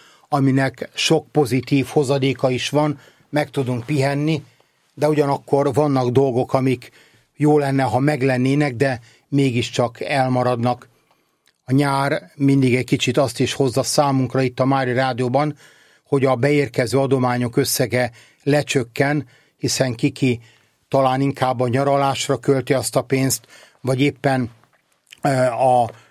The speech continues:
nyaralás időszakában elmarad az összeg befizetése.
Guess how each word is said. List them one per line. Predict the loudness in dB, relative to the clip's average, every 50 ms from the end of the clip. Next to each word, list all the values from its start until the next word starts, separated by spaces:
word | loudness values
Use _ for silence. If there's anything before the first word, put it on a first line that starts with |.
| _ -4
nyaralás | -2 0 2 2 2 2 0 0 -2 -2 -4
időszakában | -2 0 0 -2 0 -2 -2 -2 0 -2 0 0 0 0 -2 -2 -6 -10 -20 -20 _ _
elmarad | -2 0 0 2 2 0 0 0 0 0 -2
az | -2 0 0
összeg | -2 0 0 -2 -2 -2 -2 -4 -4
befizetése. | -4 -4 -4 -4 -6 -4 -2 -2 -2 -2 -2 -2 -2 -2 0 -2 -2 -2